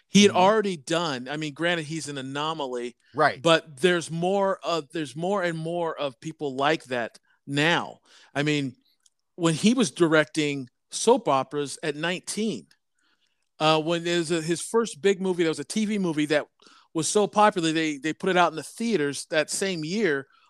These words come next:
Speaker 1: uh, The Duel.
Speaker 2: Mm-hmm.
Speaker 1: Uh, Duel, it's just called Duel, but it's just a car chase movie. But he was, he was twenty when he did that movie. Twenty. And he was doing it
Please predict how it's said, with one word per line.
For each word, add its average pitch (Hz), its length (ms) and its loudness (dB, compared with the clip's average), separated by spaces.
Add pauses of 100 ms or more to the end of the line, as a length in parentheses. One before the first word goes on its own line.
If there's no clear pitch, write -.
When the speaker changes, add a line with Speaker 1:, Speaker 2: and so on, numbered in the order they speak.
(120)
Speaker 1:
uh, 135 260 2
The 127 140 -4
Duel. 131 560 -2 (340)
Speaker 2:
Mm-hmm. 110 320 -10
Speaker 1:
Uh, 139 120 -4
Duel, 143 420 4
it's 123 80 -4
just 127 140 -6
called 123 260 -4
Duel, 120 340 -2
but 156 160 6
it's 156 140 6
just 165 160 2
a 139 80 0
car 147 240 6
chase 139 280 0
movie. 135 380 0 (580)
But 226 140 6
he 269 140 6
was, 262 280 0 (180)
he 269 140 -2
was 247 180 -2
twenty 220 540 -2
when 127 160 -8
he 127 80 -6
did 120 200 -6
that 104 200 -8
movie. 98 400 -10 (360)
Twenty. 277 760 4 (1200)
And 196 160 6
he 269 140 10
was 285 180 6
doing 185 320 6
it 170 160 8